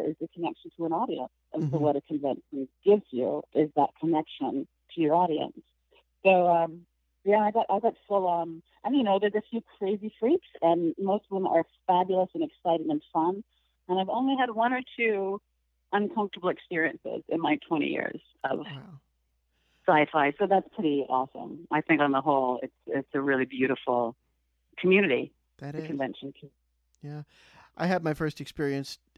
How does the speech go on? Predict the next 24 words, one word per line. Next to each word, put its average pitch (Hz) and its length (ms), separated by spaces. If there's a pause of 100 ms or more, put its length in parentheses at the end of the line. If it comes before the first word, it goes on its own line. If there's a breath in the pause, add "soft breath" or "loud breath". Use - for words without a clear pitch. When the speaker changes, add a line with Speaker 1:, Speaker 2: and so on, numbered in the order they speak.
(100)
Speaker 2:
at 135 180
a 127 40
convention 135 460
as 123 160
a 120 60
journalist 139 640
last 135 360
year 156 380 (540 soft breath)
and 139 360 (200)
got 170 220
to 208 80
Speaker 1:
Oh. - 20
Speaker 2:
interview 135 480
all, 135 360
uh, 117 260 (100)
all 131 200
the, 127 300 (100)
the - 80
Star 156 240
Trek 151 200
people 147 240
that 147 100
were 139 120
there. 135 440